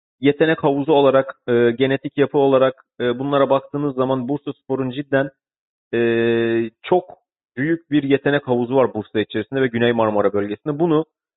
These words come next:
daha iyi işleyerek belki de, e, fantastik olacak bu düşünce ama bir Bilbao gibi sadece Bursa ve çevresinden çıkan oyuncularla oynayabilecek bir kapasite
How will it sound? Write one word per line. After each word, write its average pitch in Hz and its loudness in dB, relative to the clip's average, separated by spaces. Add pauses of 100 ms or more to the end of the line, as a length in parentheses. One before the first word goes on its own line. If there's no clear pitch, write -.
(280)
daha 165 2
iyi 151 -6
işleyerek 156 2 (460)
belki 165 2
de, 156 4
e, 135 -2 (420)
fantastik 143 -2
olacak 110 2
bu 113 -10
düşünce 110 -4
ama 151 0 (380)
bir 147 -2
Bilbao 160 2
gibi 117 -6
sadece 151 0
Bursa 151 0
ve 143 2
çevresinden 147 0
çıkan 139 -4
oyuncularla 135 0
oynayabilecek 135 0
bir 135 -4
kapasite 131 -4